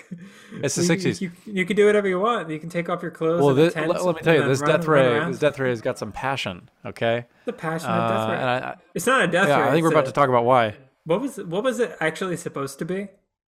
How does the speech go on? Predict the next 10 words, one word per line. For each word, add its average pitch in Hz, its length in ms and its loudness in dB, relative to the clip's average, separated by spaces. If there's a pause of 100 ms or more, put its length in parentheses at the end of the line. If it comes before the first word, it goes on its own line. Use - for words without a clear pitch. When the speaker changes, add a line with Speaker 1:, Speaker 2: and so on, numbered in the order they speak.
(1080)
Speaker 1:
Oh, 120 80 0
I 98 60 4
have 95 100 -2
no 95 160 -8
idea, 90 320 -8 (240)
but 104 260 -2
it 113 80 -10
definitely 120 300 -6
didn't 95 160 -8
work. 92 260 -12